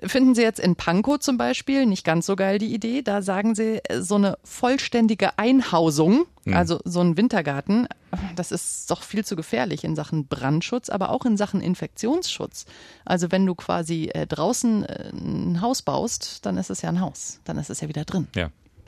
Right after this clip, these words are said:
Speaker 1: Ganz andere Argumentation aus Mitte. Die sagen, wenn wir jetzt denen die Heizpilze haben, erlauben, sie aufzustellen, dann setzen wir ja alle anderen Gastronomen unter Druck,
Speaker 2: Genau.
Speaker 1: die grad keine haben und die müssen sich ja dann auch welche kaufen.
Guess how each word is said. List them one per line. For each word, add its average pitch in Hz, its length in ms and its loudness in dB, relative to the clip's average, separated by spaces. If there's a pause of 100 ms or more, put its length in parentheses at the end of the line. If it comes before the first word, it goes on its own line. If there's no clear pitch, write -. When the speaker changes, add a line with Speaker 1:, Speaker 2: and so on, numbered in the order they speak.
Speaker 1:
Ganz 233 220 2
andere 247 220 0
Argumentation 208 640 0
aus - 200 -2
Mitte. 285 360 0 (180)
Die 208 200 -2
sagen, 208 320 2
wenn 180 180 4
wir 190 140 2
jetzt 175 360 -4
denen 214 300 2
die 185 140 2
Heizpilze 170 480 -2
haben, 214 260 2
erlauben, 151 320 2
sie 139 100 2
aufzustellen, 139 580 0
dann 139 120 2
setzen 165 300 0
wir 156 80 4
ja 151 80 2
alle 151 200 0
anderen 202 320 2
Gastronomen 147 540 0
unter 139 220 -2
Druck, 139 180 0
Speaker 2:
Genau. 92 300 2
Speaker 1:
die 180 180 -2
grad - 380 -4
keine 220 320 2
haben 143 340 2
und 185 200 0
die 220 60 2
müssen 208 220 2
sich 170 80 0
ja 170 120 2
dann 139 140 2
auch - 140 0
welche - 220 -4
kaufen. 123 400 -4